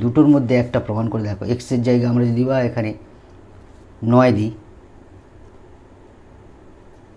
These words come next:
প্লাস ওয়াই এর জায়গায় যদি আমরা চার দিই, তাহলে দেখো নয়ের বর্গমূল তিন, চারের বর্গমূল দুই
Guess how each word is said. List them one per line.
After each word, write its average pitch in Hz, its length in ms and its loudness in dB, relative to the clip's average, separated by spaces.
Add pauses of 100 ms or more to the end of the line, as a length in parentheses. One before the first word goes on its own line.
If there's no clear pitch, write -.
(720)
প্লাস 110 260 0 (200)
ওয়াই 120 200 2
এর 120 100 0
জায়গায় 117 260 0
যদি 110 120 -4 (100)
আমরা 107 180 -6 (140)
চার 123 140 2 (120)
দিই, 104 160 -6 (2250)
তাহলে 104 240 -8
দেখো 95 160 -8 (120)
নয়ের 127 300 4 (280)
বর্গমূল 120 380 2 (920)
তিন, 135 180 4 (640)
চারের 120 340 4
বর্গমূল 113 380 0 (1400)
দুই 120 160 4